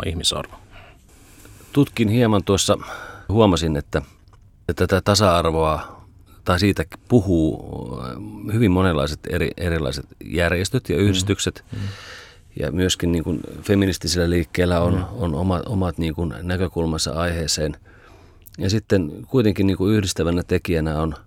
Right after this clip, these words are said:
Speaker 2: selkeästi, että molemmat tavoittelee tasa-arvoa.
Speaker 1: Mm.
Speaker 2: Ja nyt kun tää, sanotetaan tää tasa-arvo näin, niin, niin, niin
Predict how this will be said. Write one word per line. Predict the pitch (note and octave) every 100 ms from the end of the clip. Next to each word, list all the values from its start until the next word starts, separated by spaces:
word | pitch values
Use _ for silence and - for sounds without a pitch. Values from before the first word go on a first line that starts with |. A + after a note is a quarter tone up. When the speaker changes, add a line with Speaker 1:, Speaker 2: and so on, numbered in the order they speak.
| _ - - - - - - - - _ -
Speaker 2:
selkeästi, | - B2 F#2+ E2 D#2+ -
että | D#2+ A#2
molemmat | G#2 D#2 D#2+ -
tavoittelee | A#2 A2+ - F#2+ F#2 E2+
tasa-arvoa. | E2+ - - - - - - - - - - - -
Speaker 1:
Mm. | F#2 F2+ - - - - - - - - D#2
Speaker 2:
Ja | E2+
nyt | F#2+
kun | - G#2
tää, | G2 F#2 - - -
sanotetaan | A#2 A2+ A2 G2 F2+
tää | F2+
tasa-arvo | E2+ G2+ G2 E2+ E2 D#2+ D#2+
näin, | E2+ G2 F2+ D#2+
niin, | D2+ D2 - - - - - -
niin, | F2+ E2+ - -
niin | E2